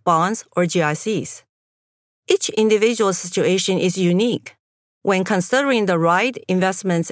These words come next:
and there are many variables to consider. You will need to consider income and how much return is required,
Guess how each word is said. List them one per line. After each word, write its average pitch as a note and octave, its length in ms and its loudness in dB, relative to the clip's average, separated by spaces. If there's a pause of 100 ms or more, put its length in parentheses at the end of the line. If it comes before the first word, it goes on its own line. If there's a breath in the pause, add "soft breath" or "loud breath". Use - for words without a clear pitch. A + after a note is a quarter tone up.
(100)
and E3 300 0
there E3 180 2
are D#3 100 0
many A#3 460 2
variables G#3 640 0
to D3+ 100 -4
consider. D#3+ 600 -2 (1000)
You G#3 160 4
will G#3 160 4
need G#3+ 200 4
to A3 60 -4
consider F#3+ 500 0
income A#3 540 0 (340)
and F#3+ 120 0
how G#3 180 2
much C4+ 240 0
return G3 440 0
is E3+ 200 -2
required, D#3+ 640 -2